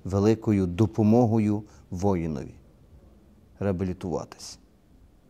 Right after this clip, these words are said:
повернутися в привичне раніше йому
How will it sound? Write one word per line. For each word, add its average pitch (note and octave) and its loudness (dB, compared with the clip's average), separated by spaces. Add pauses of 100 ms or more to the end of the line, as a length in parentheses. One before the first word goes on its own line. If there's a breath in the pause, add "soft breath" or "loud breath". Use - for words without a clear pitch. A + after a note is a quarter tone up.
(100)
повернутися G#2+ 0 (280)
в - -18
привичне G#2+ 2
раніше G2+ -2
йому F2 -6